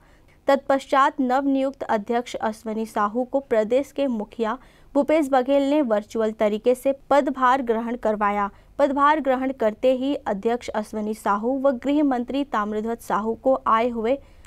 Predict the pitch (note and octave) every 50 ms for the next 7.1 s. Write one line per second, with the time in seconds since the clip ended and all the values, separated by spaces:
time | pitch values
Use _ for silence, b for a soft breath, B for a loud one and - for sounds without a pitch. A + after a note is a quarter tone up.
0 | b - B3+ B3 B3 C#4 C#4 C#4 - D#4 D#4 D#4 D4+ D#4+ E4 C4 A#3 A3+ A3 G#3+
1 | A#3 A#3 A3 G#3+ G#3+ A#3 B3+ B3+ - A#3+ A3 G#3+ G#3+ A3+ B3 - C4 C#4 B3+ A3+
2 | G#3+ G3+ G#3 G#3+ G3+ G#3 G#3 G#3 G#3 G#3 G3+ A3 G#3 G3 b b b b b b
3 | D4 D4 - D4+ C#4 C#4 - D#4 D4+ D4+ - D#4+ D#4+ D#4 A#3 - A3+ A3+ A3 A3+
4 | A3+ G#3 G#3 A3 A3 B3 C4+ C4 - A3+ G#3 G3+ G#3 G3+ G#3 G3+ A3+ A3+ A#3 -
5 | - G#3+ G3+ G#3 A3+ A#3+ A#3+ B3+ C4 C4+ - A3 G#3+ - A#3 G#3+ G#3+ - - G#3+
6 | G3+ - F3+ - - G#3+ A3 A3+ A3+ G#3+ G3+ G#3+ G#3 G3+ - - B3 A#3 A3+ B3
7 | C#4 D4